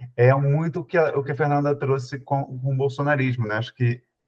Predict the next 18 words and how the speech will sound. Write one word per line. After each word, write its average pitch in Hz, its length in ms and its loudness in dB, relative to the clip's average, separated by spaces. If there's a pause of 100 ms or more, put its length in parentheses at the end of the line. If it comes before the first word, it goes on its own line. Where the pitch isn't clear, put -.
(100)
a 113 140 2
pergunta 123 500 4
foi 127 160 0
pra 123 160 -2
Fernanda, 120 560 2
mas 98 220 -6
se - 80 -8
eu 113 60 0
pudesse 107 420 -2
trazer 104 400 -2 (260)
nesse 110 420 -4
contexto 110 460 -4
o 107 40 -4
legado 104 440 2
que - 120 -16
o 107 40 -8
Bolsonaro 107 640 -2
deixou, 120 480 2